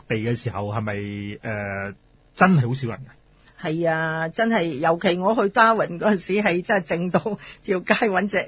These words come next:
Speaker 2: 搵，搵，搵隻狗仔睇下都冇啊，冇話咩啦下。咁嚟到雪梨嗰陣時就，啊，真係好少人咯。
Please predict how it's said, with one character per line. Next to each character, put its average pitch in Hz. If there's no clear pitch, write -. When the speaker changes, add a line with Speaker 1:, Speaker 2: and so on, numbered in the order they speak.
Speaker 2:
搵， 208
搵， 214
搵 233
隻 208
狗 185
仔 196
睇 185
下 185
都 190
冇 165
啊， 170
冇 156
話 143
咩 147
啦 160
下。 202
咁 262
嚟 208
到 185
雪 -
梨 156
嗰 208
陣 190
時 190
就， 151
啊， 143
真 302
係 214
好 175
少 170
人 -
咯。 160